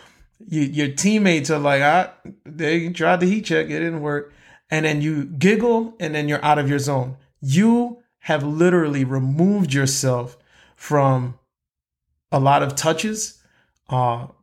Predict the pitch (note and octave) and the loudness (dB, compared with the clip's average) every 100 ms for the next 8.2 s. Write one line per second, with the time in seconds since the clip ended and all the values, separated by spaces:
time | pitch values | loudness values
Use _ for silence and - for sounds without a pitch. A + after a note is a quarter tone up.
0 | - D3 D#3+ F3 - C#3 D3+ D3+ D#3 D#3 | -4 -2 2 2 2 2 0 0 -2 -2
1 | C3+ E3 D#3 E3 C#3+ E3+ D3 D#3 D#3 E3 | -2 -2 -2 -8 -2 0 2 2 2 0
2 | F3 - _ _ - C#3+ C#3+ E3 E3 F3 | -6 -10 _ _ -2 0 2 0 2 2
3 | F3+ F3+ D3 C3+ B2 C3+ C3+ E3+ E3+ E3+ | 4 2 2 0 0 0 0 -2 0 0
4 | - D#3 C#3 C#3+ C#3+ C#3 B2+ C3+ C#3+ E3 | 2 0 0 0 0 2 0 0 0 0
5 | E3 C#3 - C3+ C3+ - - _ D3+ D#3+ | -2 -4 -4 -4 -4 -8 -20 _ -2 2
6 | G3 C#3 G3 G3+ - C3+ F3 G3 C#3+ F3 | 2 4 2 0 -4 0 0 0 2 2
7 | F3 G#3+ G#3 G3 E3+ F3 E3 C3+ C3+ D#3 | 4 2 2 0 0 -2 -2 -4 -4 -2
8 | C3 F#2+ | -2 -6